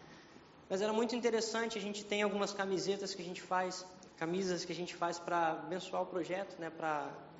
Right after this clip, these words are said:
ajudar a sustentar o projeto. E às vezes a gente faz congressos aqui em Niterói, no Rio, em São Paulo,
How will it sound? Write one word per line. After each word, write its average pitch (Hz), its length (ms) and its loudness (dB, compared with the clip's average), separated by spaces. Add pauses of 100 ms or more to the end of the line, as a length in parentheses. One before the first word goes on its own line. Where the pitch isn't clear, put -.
(100)
ajudar 151 460 2
a 156 40 2
sustentar 160 480 0
o 165 60 2
projeto. 160 500 0 (640)
E 196 200 2
às 196 140 6
vezes 233 140 4
a 240 40 2
gente 247 220 2
faz 233 280 4
congressos 214 680 6
aqui 226 460 0
em 208 60 4
Niterói, 190 520 2
no 190 80 0
Rio, 190 300 0
em 180 40 0
São 175 220 -4
Paulo, 196 560 2